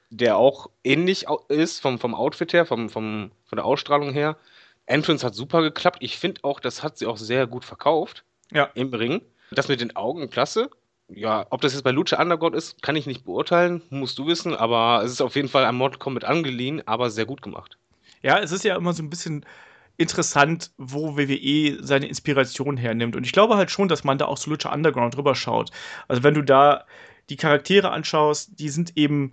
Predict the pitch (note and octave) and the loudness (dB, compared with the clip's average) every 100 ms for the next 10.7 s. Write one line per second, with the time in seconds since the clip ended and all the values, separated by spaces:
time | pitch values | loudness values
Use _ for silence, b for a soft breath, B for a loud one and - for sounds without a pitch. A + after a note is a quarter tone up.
0 | b b b b - D3 D#3+ - C#3+ D#3+ | b b b b 0 2 2 0 0 0
1 | D#3+ D3 C#3+ - C3+ D#3+ D3 D3+ C#3 C#3+ | 2 2 0 -4 0 2 0 -2 -2 -2
2 | C#3 D#3+ E3 - E3+ D#3+ - A#2+ - C3 | -2 -4 -6 -2 0 0 0 -2 -2 2
3 | D3 D#3 B B - C3+ C#3 D#3 D3 D#3+ | 0 0 B B -2 2 6 6 4 0
4 | D3+ - C#3+ C#3+ C#3 C3+ C3+ C#3 C3 D3 | -2 -2 -6 -6 -8 -6 -6 -4 0 0
5 | D#3+ C#3+ - C3 C3+ C3+ C3 C#3+ F3 - | 2 0 0 -2 0 2 4 4 4 2
6 | E3+ D3+ D3 C#3 C3 - - D#3 E3+ C3+ | 2 2 0 2 2 2 0 2 2 0
7 | C3 C3+ - - D3 - D#3 D3 - C#3+ | -2 -4 -6 -6 -10 -4 2 2 2 -2
8 | D3 - B2+ C3 - C3 C#3 B2 B2+ B2 | -2 -4 -4 -4 -2 -2 0 0 0 0
9 | B2+ B2+ C3 C3+ C#3 C3+ B2+ B2 B2 C#3 | -4 -4 -4 -6 0 2 2 0 0 0
10 | C3+ B2+ C3 C3 B2+ C3 | 0 0 0 0 2 2